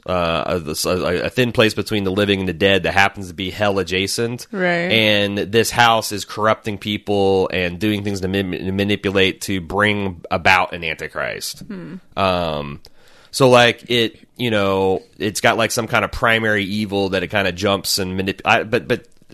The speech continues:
Speaker 1: I mean, I think that's what they're trying to say.
Speaker 2: So that's what led him to kill all those kids in the school.
Speaker 1: Yeah.
Speaker 2: And then
Speaker 1: Yeah.
Speaker 2: he came home to kill himself.
Speaker 1: Yeah.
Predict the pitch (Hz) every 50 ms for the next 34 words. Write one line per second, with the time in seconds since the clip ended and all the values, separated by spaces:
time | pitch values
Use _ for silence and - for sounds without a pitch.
0 | - - - 110 113 117 117 113 113 113 110 107 107 98 _ _ - - - 117
1 | - 170 175 175 165 - 165 143 - 143 - - 135 127 127 120 107 - - 110
2 | 101 95 95 95 - - 233 240 233 262 240 190 196 196 196 196 196 208 202 190
3 | 185 185 190 - - 196 - - 196 185 180 175 175 160 165 165 - - - 196
4 | 180 175 - 180 165 160 165 - - - 214 185 165 151 147 143 135 143 143 110
5 | 80 76 - - - _ _ _ _ _ _ - - 208 202 190 185 - - -
6 | - 208 202 185 185 180 165 165 170 170 - - 196 175 156 147 156 160 - 180
7 | 156 139 113 147 - - - - - - - 90 82 -